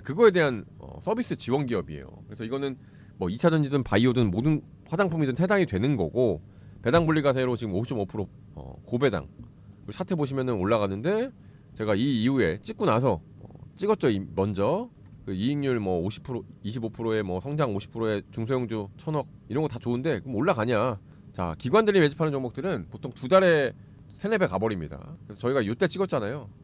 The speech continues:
추가적으로 지금 오늘도 급등했어요. 그러니까 이렇게 정책 수혜주는, 어, 계속 올라간다.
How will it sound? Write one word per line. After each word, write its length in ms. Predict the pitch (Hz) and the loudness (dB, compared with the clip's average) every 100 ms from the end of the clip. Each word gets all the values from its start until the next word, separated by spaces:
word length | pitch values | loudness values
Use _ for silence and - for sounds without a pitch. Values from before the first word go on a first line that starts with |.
| - | -10
추가적으로 400 | 175 196 170 127 | -2 0 0 -2
지금 180 | 113 98 | -4 2
오늘도 240 | 180 175 | 4 2
급등했어요. 480 | 113 - 117 - 92 | -2 -6 -6 -6 -6
그러니까 300 | 85 92 123 - - - - - - | -4 2 2 0 -14 -20 -20 -20 -8
이렇게 220 | 113 147 156 | -4 -2 -2
정책 240 | 127 180 | -4 -2
수혜주는, 560 | 165 151 127 147 87 73 - - - - | -2 -2 0 -2 -2 -6 -18 -20 -20 -14
어, 120 | 82 | -10
계속 260 | 95 123 110 | -4 -2 0
올라간다. 640 | 104 131 98 71 69 87 | 2 2 2 -4 -10 -12